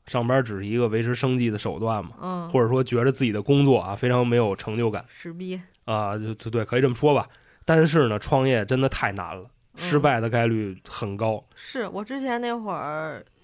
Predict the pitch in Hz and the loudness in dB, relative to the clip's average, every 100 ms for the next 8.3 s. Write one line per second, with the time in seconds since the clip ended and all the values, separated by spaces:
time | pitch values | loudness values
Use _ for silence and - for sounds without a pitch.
0 | 190 190 190 185 180 165 170 175 196 196 | -20 -14 -14 -10 -8 -8 -10 -8 -8 -8
1 | 208 202 196 190 185 - - 185 175 160 | -10 -8 -8 -8 -10 -12 -8 -8 -6 -10
2 | 147 156 - 202 104 98 95 147 175 220 | -10 -14 -8 -4 -2 -2 -4 -8 -8 -6
3 | 214 202 165 160 185 - 90 113 165 202 | -2 -2 0 -2 -6 -10 -10 -4 -2 -2
4 | 220 214 175 165 180 208 - - - - | -2 -4 -4 -4 -4 -4 -8 -10 -10 -6
5 | 107 104 - 226 233 196 196 233 233 302 | -4 2 4 6 4 0 -4 -6 -2 0
6 | 262 262 247 214 240 240 233 185 165 170 | 0 -2 -6 -4 -2 -2 -2 -2 -4 -4
7 | 202 214 190 - 214 208 185 180 196 208 | -4 -6 -8 -6 -6 -6 -8 -10 -8 -6
8 | 220 214 151 | -4 -6 -6